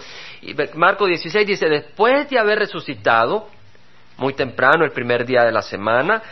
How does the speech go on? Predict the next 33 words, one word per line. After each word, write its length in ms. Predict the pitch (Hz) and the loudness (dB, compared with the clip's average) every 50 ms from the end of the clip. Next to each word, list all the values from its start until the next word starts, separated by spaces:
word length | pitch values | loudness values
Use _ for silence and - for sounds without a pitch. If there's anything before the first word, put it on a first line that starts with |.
| - - - | -20 -18 -6
Jesús 500 | - 160 135 - - - 196 240 240 240 | -4 -4 -4 -4 -2 0 0 0 0 2
se 80 | - 214 | 2 0
apareció 520 | - - 180 156 139 127 - 202 196 190 | 2 4 4 4 4 2 0 -2 -2 0
primero 320 | 180 175 170 175 185 185 | -2 0 0 2 2 2
a 40 | 180 | 2
María 340 | 170 160 139 147 165 170 170 | 2 2 0 0 -2 -2 -2
Magdalena, 680 | 175 165 147 131 123 120 120 113 110 107 101 87 - - - - - - - - | -2 -2 -2 0 -2 -2 -2 -2 -6 -8 -10 -12 -14 -16 -20 -20 -20 -20 -14 -10
de 80 | 113 110 | -4 -4
la 160 | 113 117 113 | -2 -2 -2
que 80 | - | -4
había 180 | 110 113 131 147 | -2 -2 -2 -2
echado 360 | 139 - 151 135 131 131 123 | -4 0 0 2 2 2 0
fuera 280 | - - 135 131 127 117 | -2 -2 0 0 0 -2
siete 420 | - - 135 131 123 127 - 123 | -4 -6 -4 -4 -4 -2 -2 -2
demonios. 560 | 110 104 101 107 104 101 98 95 71 65 - - - - - - - | -2 -2 -2 -2 -2 -2 -2 -4 -8 -12 -14 -16 -18 -18 -18 -18 -8
Y 120 | - 165 196 | -2 2 2
ella 180 | 226 247 240 | 4 4 2
se 160 | 214 - 226 - | 2 -2 -4 -6
fue 400 | - - 262 269 240 147 - - - - - - - - | -2 0 2 2 2 0 -6 -12 -20 -20 -20 -20 -16 -8
y 80 | - 160 | -8 -4
se 140 | - 180 165 | 0 2 4
lo 120 | 160 156 | 4 4
comunicó 440 | - 175 170 160 160 160 160 - 214 | 2 0 0 0 -2 -2 0 2 2
a 60 | 226 | 4
los 160 | 240 233 202 | 4 2 0
que 100 | - 185 | 0 -2
habían 280 | 170 175 208 220 226 214 | 0 0 2 2 2 0
estado 380 | 185 - - 208 202 208 202 - | -2 0 2 4 4 4 4 2
con 160 | 185 180 185 | 0 0 0
él". 120 | 185 156 | 0 0
¿Quiénes 340 | - 220 233 247 240 - - | 0 0 2 2 0 0 0
eran 240 | 226 214 214 214 208 | 0 0 2 2 2
ellos? 480 | 208 208 196 160 123 101 - - - | 4 4 2 2 -2 -6 -8 -12 -20